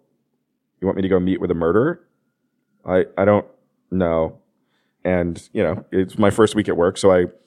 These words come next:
put on my suit and went over to the jail, and I remember feeling all of the things, uh, about this person because he had taken another life.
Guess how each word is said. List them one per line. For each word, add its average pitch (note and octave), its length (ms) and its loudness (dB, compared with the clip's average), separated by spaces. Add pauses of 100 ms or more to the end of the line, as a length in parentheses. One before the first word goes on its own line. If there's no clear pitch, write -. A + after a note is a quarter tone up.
(340)
put D#3+ 100 4
on C#3 60 4
my A2+ 100 0
suit C#3 320 -2 (160)
and F#2 400 0
went G#2+ 140 4
over G#2 120 2
to F#2+ 60 0
the F2+ 80 -4
jail, F#2 300 0
and G2+ 80 0
I F#2+ 40 2
remember F#2+ 360 0
feeling G2 440 0
all G2+ 260 4
of F#2 80 -8
the F#2 80 -6
things, F2 580 -6 (600)
uh, E2 300 -2
about F2+ 280 0
this E2+ 120 -8
person F#2 320 -2
because E2 260 -8
he F2+ 80 -4
had E2 120 -2
taken F2+ 240 -2
another E2 340 -4
life. F2 420 -4